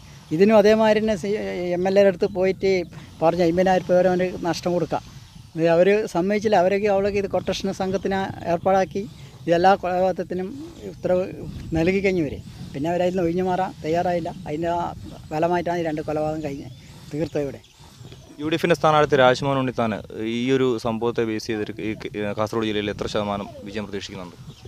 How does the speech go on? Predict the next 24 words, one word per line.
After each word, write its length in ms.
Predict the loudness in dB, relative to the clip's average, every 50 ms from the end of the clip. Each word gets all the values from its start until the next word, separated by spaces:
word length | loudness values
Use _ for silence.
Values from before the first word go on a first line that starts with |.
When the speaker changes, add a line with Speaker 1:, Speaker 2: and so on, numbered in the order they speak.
| -20 -20 _ _ _ _ -20 -20 -20 -20 -20 -20 -20 -20 -20 -20 -20 -20 -18 -12 -8
Speaker 1:
രാജ്മോഹൻ 340 | -4 -2 0 0 2 0 0
ഉണ്ണിത്താൻ 300 | -2 -2 -2 -2 -2 -2
എന്ന് 100 | -2 -4 -6
വെച്ചാൽ 300 | -8 -6 -4 -2 -2 0 0 0 0 -2 -4 -10 -12 -12 -6 -2
അയാൾ 160 | 0 0 0 0 -2 -2
ഇന്ന് 140 | -4 -4 -2 0
പറഞ്ഞോളൂ, 420 | 0 0 2 2 0 0 0 -2 -6 -10 -12 -12 -12 -12 -12 -8 -4 -2 -2
ഏ, 40 | -2 -2 -6 -10 -10 -10 -12 -14 -16 -18 -20 -20 -10 -6
പ്രചരണത്തിൽ 420 | -4 0 2 2 2 2 2 2 2 2
പറയുന്നത് 340 | 2 2 2 2 0 -2 -2 -2 -2 -2
ന്യായമാണ്. 420 | 0 2 4 4 4 4 0 -4 -10 -8
എന്ന് 120 | -6 -6 -6
വെച്ചാൽ 220 | -6 -8 -8 -6 -6
ഈ, 40 | -8 -10 -12 -18 -20 -20 -20 -20 -20 -18 _ -2
ഈ 40 | 2 2
ഇരട്ടക്കൊലപാതകം 720 | 2 2 2 -2 -2 2 4 4 4 4 4 2 -2 -8 -14 -18 -18 -14 -10 -6 -4
എന്ത് 160 | 0 2 4 4 4
തെറ്റ് 200 | 2 0 0 2 2 4
ചെയ്തവർ 280 | 4 4 4 2 2 -2 -4 -8 -12 -16 -18 -14 -6 -4
ആ 60 | -4 -4 -4
കുട്ടികളെ 280 | -4 -2 0 0 0 0 -2
കൊന്നു 240 | -4 -4 -4 -6 -8 -12 -20 _ _ -20 -20 -20 _ _ -6
എന്നാണ് 240 | -2 0 0 2 2
അയാൾ 140 | 2 2 2